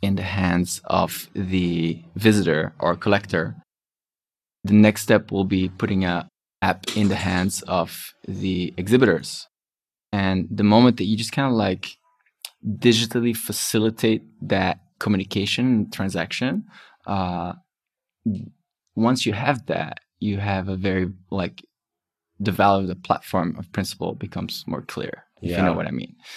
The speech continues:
Speaker 1: So it's
Speaker 2: Yeah.
Speaker 1: not just about, like, creating a nicer experience. It's about really kinda, like, building a digital channel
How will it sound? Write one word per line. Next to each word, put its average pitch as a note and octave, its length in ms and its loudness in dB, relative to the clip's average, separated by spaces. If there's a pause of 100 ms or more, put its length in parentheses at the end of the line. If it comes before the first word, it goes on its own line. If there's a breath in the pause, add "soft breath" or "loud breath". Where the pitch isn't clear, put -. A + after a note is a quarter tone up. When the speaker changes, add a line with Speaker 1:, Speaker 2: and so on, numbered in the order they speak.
(140 loud breath)
Speaker 1:
So F#2+ 100 4
it's D#2+ 100 4
Speaker 2:
Yeah. C#3 80 6
Speaker 1:
not C3+ 80 8
just A#2 160 2
about, F2 200 4
like, E2 180 0
creating F#2+ 240 4
a - 20 2
nicer E2+ 280 -2
experience. G2 420 0
It's F#2 120 -2
about F2+ 240 2
really G2 260 2
kinda, F#2 220 -4
like, E2+ 120 -4 (520)
building F#2 340 2
a F2 40 -2
digital F2 420 -4
channel F2 560 0